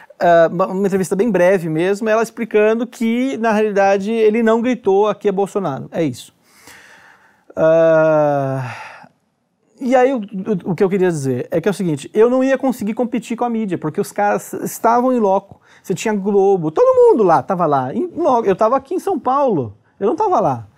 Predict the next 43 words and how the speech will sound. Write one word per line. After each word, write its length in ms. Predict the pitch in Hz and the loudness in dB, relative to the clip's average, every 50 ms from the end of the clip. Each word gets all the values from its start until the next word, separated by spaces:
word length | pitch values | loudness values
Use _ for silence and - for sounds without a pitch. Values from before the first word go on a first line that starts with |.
| _ _ - - - | _ _ -20 -10 -2
Aí 80 | - 185 | -2 -2
eu 60 | 175 | -2
fiz 140 | - 180 - | -2 -6 -2
parceria 460 | - 226 214 220 254 226 202 214 220 | 0 0 0 0 -2 0 0 0 0
com 160 | 220 262 285 | 0 -2 -2
um 80 | 277 220 | -2 -2
cara 300 | - 160 151 147 147 156 | -2 0 0 2 2 2
lá 160 | 156 143 143 | 2 2 0
de 80 | 175 | 0
Foz, 540 | 208 - - 208 185 175 202 214 - - - _ _ - - _ | -4 -2 0 2 2 2 2 0 -2 -10 -20 _ _ -20 -18 _
esse 260 | - 208 202 - 233 185 | 0 0 0 0 -4 -4
cara 280 | - 190 170 165 165 | 0 0 2 2 2
me 100 | 190 196 | 0 0
deu 100 | 165 165 156 | 0 0 0
uma 100 | 160 175 | 0 2
rasteira. 720 | 170 220 254 - - - - 202 175 180 185 196 220 214 - _ _ - - - - - _ | 2 2 0 0 -4 -2 2 2 4 4 2 0 -4 -6 -12 _ _ -20 -20 -20 -20 -10 _
E 140 | - 240 330 | 0 2 4
assim, 280 | 320 185 - 233 208 - | 4 4 4 2 2 2
eu 120 | 190 214 226 | 4 4 4
acho 180 | 285 302 - | 4 4 2
legal 500 | 285 254 226 214 240 247 269 269 247 208 - | 2 2 2 4 2 2 4 4 4 4 2
que 120 | - 254 | 2 -2
eu 60 | 254 | 0
gosto 320 | 220 226 262 277 262 - 254 | 2 4 4 4 2 0 -2
muito 140 | 302 381 403 | -2 2 2
de 60 | 415 | 2
ajudar 180 | 226 208 208 190 | 2 4 2 0
as 80 | 175 | 0
pessoas. 560 | - - 160 151 - 135 120 113 107 - - _ - - | 0 -2 -4 -4 -4 -6 -8 -8 -10 -14 -18 _ -12 -6
Eu, 380 | - 226 220 220 - 330 - - | -4 -4 -4 -4 -6 -6 -6 0
cara, 280 | - 285 311 254 196 196 | 2 2 4 4 2 0
de 160 | 185 185 302 | 0 0 2
verdade, 400 | 381 302 240 202 175 151 151 180 | 2 4 6 6 4 4 4 2
não 120 | 233 269 | 0 0
é 80 | 277 262 | 0 0
porque 140 | - - 254 | 0 -2 -4
eu 60 | - | -2
sou 120 | - 233 | 0 0
bom, 200 | 202 202 214 202 | 2 2 2 2
não, 100 | 185 151 | 0 0
eu 100 | - - | 0 0
go-, 220 | 185 208 226 233 - 180 | 2 2 2 0 0 -4
bonzinho. 580 | 165 165 180 208 208 165 143 160 160 143 127 | -4 0 2 2 2 2 0 -4 -4 -4 -6